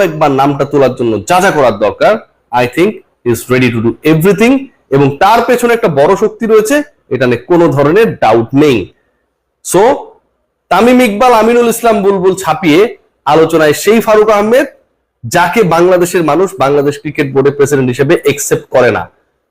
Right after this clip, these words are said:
যার স্টেটমেন্টগুলোকে মানুষ খুব একটা বিশ্বাস করে না, যার কর্মকাণ্ড বাংলাদেশ ক্রিকেটকে খুব একটা এগিয়ে নেয় না, সেই তিনি এই মুহূর্তে কমফোর্ট জোনে।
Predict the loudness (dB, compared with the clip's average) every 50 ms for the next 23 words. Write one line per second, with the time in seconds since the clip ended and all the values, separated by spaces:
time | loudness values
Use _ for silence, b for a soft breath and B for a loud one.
0 | _ _ -4 0 0 0 0 0 -2 0 2 2 2 2 0 0 0 2 2 0
1 | 2 0 0 0 0 -2 -2 -4 -8 -12 -8 -4 -2 -2 -2 -2 -4 -4 -4 -6
2 | -6 -4 -2 -2 -2 -2 -2 -2 2 2 2 2 0 -2 -6 -10 _ _ _ _
3 | _ _ 0 0 0 0 2 2 2 4 2 2 2 2 0 2 2 2 2 2
4 | 2 2 2 0 0 -2 -4 -8 -8 -6 -4 -6 -4 -4 -4 -4 -2 -2 -2 -2
5 | -4 -6 -6 -2 0 0 2 2 2 2 2 2 2 2 2 0 0 -2 b b
6 | b b b _ -14 -10 -4 -2 0 2 2 2 0 -2 -2 0 0 0 0 -2
7 | -4 _ _ _ _ _ 0 0 2 2 2 0 -2 -2 -4 -2 0 0 0 0
8 | -2 -6 -12 -20 _ _ _ -2 -2 -2 0 -2 -2 -4 -4 -6 -6 -6 -8